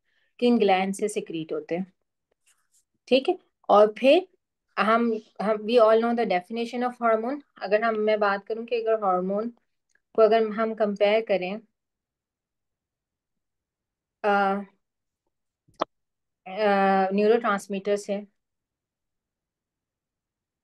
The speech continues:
तो दोनों में क्या फ़र्क है? क्या कोई hormone neurotransmitter भी होता है या हो सकता है?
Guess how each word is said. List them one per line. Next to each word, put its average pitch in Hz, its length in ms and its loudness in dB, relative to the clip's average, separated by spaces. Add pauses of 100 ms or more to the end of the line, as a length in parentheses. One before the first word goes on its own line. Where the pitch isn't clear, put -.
(280)
तो 220 140 4
दोनों 208 280 2
में 214 160 0
क्या 190 180 -2
फ़र्क 180 320 -8
है? 196 60 -6
क्या 214 200 2
कोई 226 180 2
hormone 208 440 2
neurotransmitter 220 840 -4
भी 240 100 -2
होता 233 320 2
है 254 200 -4 (580)
या 208 100 -4
हो 202 260 -4
सकता 240 400 0
है? 254 200 -4